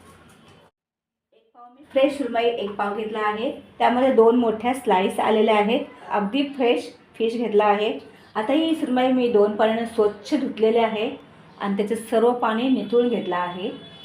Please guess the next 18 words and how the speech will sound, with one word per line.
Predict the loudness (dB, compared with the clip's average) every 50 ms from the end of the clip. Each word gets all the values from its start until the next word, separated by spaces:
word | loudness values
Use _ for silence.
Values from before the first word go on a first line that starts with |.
| -20 -20 -20 -20 -6 0 4
आता | 4 6 6
सुरमईला | 4 4 6 6 6 8 8 6
मसाले | 6 6 4 6 6 8 8 8 8
लावायचे | 8 8 8 8 8 6 4
आहेत. | 2 2 4 2 0 -2 -2 -6 -14 -18 -20 -20 -20 -20 -20 _ _ _ -20 -20 -20 -20 -4 6 8
कोणताही | 8 8 8 6 4 4 6 4 4 2 2
फिश | 2 2 2 2 0 -4
फ्राय | 0 2 4 4 4 2
करताना | 0 -2 -2 0 0 0 0 2 0 -2 -2 -4 -8 -12 -16 -18 -18 -14 -10 -2 0 2
मसाला | 2 4 4 4 4 6 6
लावायच्या | 6 4 4 2 2 2 0
आधी | 2 0 0 -2 -4 -6 -8 -14 -20 -20 -16 -6 -2
लिंबूचा | 0 2 6 6 6 6 6 4
रस | 4 4 2 0 -4 -10 -18 -6 -2
किंवा | 0 2 4 4 2 2
कोकमचा | 0 0 0 0 2 0 0 0 0 0 2 2 2 2 0 -2 -10 -16 -18 -12 -8
रस | -2 2 4 4 4 2 -4 -12 -18 -20 -20 -20 -16 -6 -2
लावायचं | 0 2 2 4 2 0 0 -2 -4 -4 -4